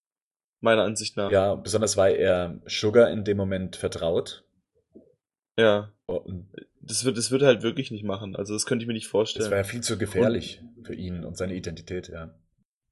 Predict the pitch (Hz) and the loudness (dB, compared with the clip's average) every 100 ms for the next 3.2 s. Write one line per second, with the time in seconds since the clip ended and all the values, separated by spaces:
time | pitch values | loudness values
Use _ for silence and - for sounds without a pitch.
0 | _ _ - 113 113 113 107 113 98 143 | _ _ -4 -2 -4 -6 -6 -4 -4 -2
1 | 139 117 110 104 101 98 98 98 101 98 | 2 2 0 -6 -6 -8 -8 -6 -8 0
2 | 113 113 113 104 98 110 101 - 101 101 | 2 2 0 -4 -8 -8 -8 -4 -4 -4
3 | - - | -12 -20